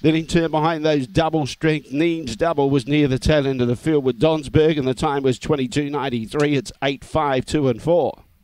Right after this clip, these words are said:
Eight, five, two and four, the judges' numbers.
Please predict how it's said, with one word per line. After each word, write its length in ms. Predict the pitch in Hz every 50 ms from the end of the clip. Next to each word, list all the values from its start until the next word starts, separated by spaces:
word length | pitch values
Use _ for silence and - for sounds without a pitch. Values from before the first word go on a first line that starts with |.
| _ _ _ _ _ _ _ _ _ _ _ _ - _ _ - _ _ _ _ _ _ _ _ _ _ _ _ _ _ _ _ _ _ _ _ _ _ _ _ _ _ _ _ _ _ _ _ _ _ -
Eight, 180 | 98 104 98 -
five, 380 | - 117 120 117 110 113 107
two 240 | - - 131 120 113
and 120 | 107 101
four, 320 | - - 131 131 127 127 123
the 100 | 110 107
judges' 440 | 101 98 123 120 113 107 117 107 104
numbers. 760 | 123 135 127 123 123 131 143 147 151 - - - - - -